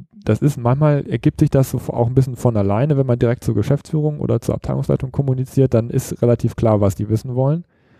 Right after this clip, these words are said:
Ne, du hast ja schon, schon gesagt, wir denken ja selber auch unternehmerisch, das heißt, da kommen dann die unternehmerischen Kennzahlen,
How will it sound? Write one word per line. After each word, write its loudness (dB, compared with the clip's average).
Ne, 2
du 4
hast 2
ja 0
schon, -4
schon -6
gesagt, 0
wir 2
denken 0
ja 2
selber 2
auch 0
unternehmerisch, 2
das 0
heißt, 2
da 2
kommen 0
dann 2
die 2
unternehmerischen 2
Kennzahlen, -2